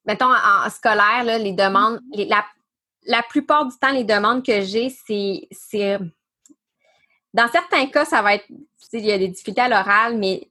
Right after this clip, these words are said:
Speaker 1: souvent, l'origine, ils vont dire difficulté en compréhension de texte, euh,
Speaker 2: Mhm.
Speaker 1: français, tu sais, le français difficile, résolution de problèmes mathématiques difficiles. Puis là, c'est l'enseignant ou l'orthopédagogue qui dit, je pense que ça serait pertinent de faire une évaluation en orthophonie pour aller voir est-ce que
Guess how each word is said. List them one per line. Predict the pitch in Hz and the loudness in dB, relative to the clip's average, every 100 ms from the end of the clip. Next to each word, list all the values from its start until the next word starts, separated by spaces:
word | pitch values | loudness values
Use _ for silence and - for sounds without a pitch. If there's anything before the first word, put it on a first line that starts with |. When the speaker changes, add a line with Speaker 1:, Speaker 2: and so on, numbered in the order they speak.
| _ | _
Speaker 1:
souvent, | - - 294 240 233 240 | -20 -6 -4 2 2 2
l'origine, | 240 214 220 226 214 190 202 208 208 | 2 0 2 0 0 -4 -2 -2 -4
ils | 185 | -2
vont | 175 | -2
dire | 170 180 180 | 2 2 2
difficulté | 170 - - 175 | -2 -10 -8 0
en | 185 | 0
compréhension | 180 170 180 165 175 170 | 0 -6 -4 -4 -4 -8
de | 170 | -4
texte, | 185 185 - - - | -2 -2 -6 -14 -6
euh, | 180 165 160 156 | -4 -2 -2 -2
Speaker 2:
Mhm. | - | -4
Speaker 1:
français, | - 190 175 185 175 | 0 0 2 0 0
tu | |
sais, | 175 | -2
le | |
français | 170 - 175 185 | -4 -2 0 -2
difficile, | 175 165 185 | -4 -4 -4
résolution | 185 196 190 185 190 185 | -2 0 2 0 -2 -4
de | |
problèmes | - 175 175 | -2 -2 0
mathématiques | 180 175 170 160 156 - 170 | 0 -2 -2 -2 -2 -6 -8
difficiles. | 175 - - 185 262 - - - _ | -10 -16 -4 -2 -2 -8 -20 -20 _
Puis | 208 | 0
là, | 208 208 | 4 4
c'est | 214 202 | 2 2
l'enseignant | 185 190 190 185 196 | 2 2 2 4 4
ou | 196 | 2
l'orthopédagogue | 190 190 185 175 185 196 | -2 0 2 2 2 -2
qui | 185 | -6
dit, | 175 | -12
je | 175 - | -10 0
pense | 185 | 0
que | |
ça | 185 | 0
serait | 180 180 | -4 -4
pertinent | 175 170 - 185 | -4 -4 -4 -4
de | |
faire | - | -2
une | 190 180 | -4 0
évaluation | 175 170 175 196 | 0 2 0 -2
en | |
orthophonie | 185 - 175 170 185 | -8 -6 -6 -4 -4
pour | 196 196 | -2 0
aller | 170 165 | 0 0
voir | 175 160 - | 2 2 2
est-ce | 170 170 - | -2 -4 -2
que | 180 | -2